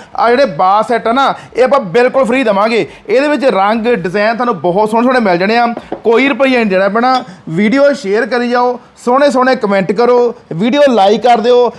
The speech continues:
ਤੇ ਇਹ ਤੁਹਾਡੇ ਅਸੀਂ ਘਰ ਪਹੁੰਚਾ ਦੇਣੇ ਆ। ਇਸ ਤੱਕ ਦੀ ਸਾਡੀ ਜ਼ਿੰਮੇਵਾਰੀ ਹੈਗੀ ਆ। ਬਾਈ ਜੀ, ਇੱਕ ਗੱਲ ਮੈਨੂੰ ਹੋਰ ਦੱਸੋ, ਜਿਹੜੇ, ਅਹ, ਖਾਸ ਤੌਰ ਤੇ ਸਾਡੇ ਐਨ ਆਰ ਆਈ ਭਰਾ ਬਾਹਰ ਬੈਠੇ ਆ, ਕੈਨੇਡਾ, ਅਮਰੀਕਾ, ਇੰਗਲੈਂਡ, ਨਿਊਜ਼ੀਲੈਂਡ, ਆਸਟ੍ਰੇਲੀਆ, ਦੁਬਈ, ਕਿਤੇ ਵੀ ਬੈਠੇ ਨਾ,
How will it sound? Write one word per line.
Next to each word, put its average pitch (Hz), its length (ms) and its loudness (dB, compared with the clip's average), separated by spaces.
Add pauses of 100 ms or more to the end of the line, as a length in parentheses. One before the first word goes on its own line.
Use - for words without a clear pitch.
(120)
ਤੇ 240 80 2
ਇਹ 254 260 2
ਤੁਹਾਡੇ 220 400 0
ਅਸੀਂ 226 180 -6
ਘਰ 214 200 0
ਪਹੁੰਚਾ 185 300 -4
ਦੇਣੇ 208 180 -2
ਆ। 247 40 0
ਇਸ 226 200 -2
ਤੱਕ 214 260 -4
ਦੀ 220 80 -6
ਸਾਡੀ 208 200 -2
ਜ਼ਿੰਮੇਵਾਰੀ 185 380 2
ਹੈਗੀ 180 220 0
ਆ। 170 140 2 (220)
ਬਾਈ 254 100 2
ਜੀ, 330 60 2
ਇੱਕ 302 240 -2
ਗੱਲ 277 180 0
ਮੈਨੂੰ 277 140 0
ਹੋਰ 240 200 2
ਦੱਸੋ, 202 220 -6
ਜਿਹੜੇ, 240 260 0
ਅਹ, 208 540 -2 (140)
ਖਾਸ 220 280 2
ਤੌਰ 233 120 -4
ਤੇ 220 40 -2
ਸਾਡੇ 240 200 0
ਐਨ 233 220 -2
ਆਰ 240 100 0
ਆਈ 240 60 0
ਭਰਾ 202 280 -2
ਬਾਹਰ 226 260 0
ਬੈਠੇ 202 280 -2
ਆ, 202 40 -2
ਕੈਨੇਡਾ, 208 500 -2
ਅਮਰੀਕਾ, 214 440 -2
ਇੰਗਲੈਂਡ, 196 400 0
ਨਿਊਜ਼ੀਲੈਂਡ, 208 360 -2
ਆਸਟ੍ਰੇਲੀਆ, 208 360 -2
ਦੁਬਈ, 202 340 0 (320)
ਕਿਤੇ 311 200 0
ਵੀ 285 80 0
ਬੈਠੇ 190 260 -2
ਨਾ, 262 160 -2